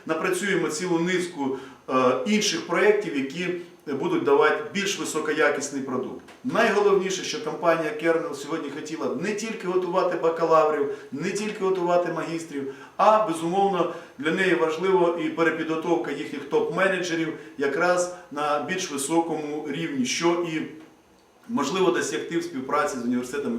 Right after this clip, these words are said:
Хохенхайм та Вагенінген. Буквально вчора, е, пройшли, е,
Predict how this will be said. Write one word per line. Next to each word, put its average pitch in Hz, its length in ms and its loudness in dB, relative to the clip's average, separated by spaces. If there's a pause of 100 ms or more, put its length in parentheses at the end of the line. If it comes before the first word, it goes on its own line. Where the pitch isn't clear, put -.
Хохенхайм 143 580 -4
та 135 420 -4
Вагенінген. 123 560 -2 (520)
Буквально 220 380 4
вчора, 196 600 6 (360)
е, 135 120 0
пройшли, 175 500 2
е, 131 580 4